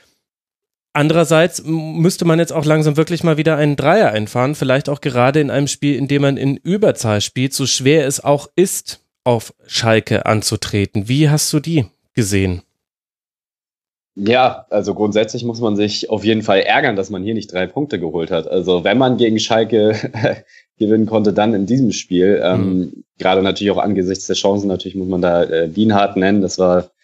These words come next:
Speaker 2: ja, eigentlich muss er den natürlich, muss er den natürlich über die Linie bringen aus der Distanz.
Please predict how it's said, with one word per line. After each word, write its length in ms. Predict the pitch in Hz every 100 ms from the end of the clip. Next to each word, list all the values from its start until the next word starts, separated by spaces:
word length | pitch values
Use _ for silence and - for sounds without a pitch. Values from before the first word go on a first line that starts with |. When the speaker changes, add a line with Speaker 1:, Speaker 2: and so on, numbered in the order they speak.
| - - - - -
Speaker 2:
ja, 340 | 98 104 101 -
eigentlich 400 | 104 123 117 107
muss 180 | 127 127
er 80 |
den 160 | 107 110
natürlich, 720 | 107 - 113 110 107 107 - -
muss 180 | 113 110
er 80 | 101
den 140 | 104
natürlich 420 | 101 101 107 104
über 180 | 101 95
die 100 | 95
Linie 260 | 92 113 85
bringen 260 | 95 85
aus 160 | 82 -
der 140 | 87
Distanz. 640 | 85 87 - 82 98 -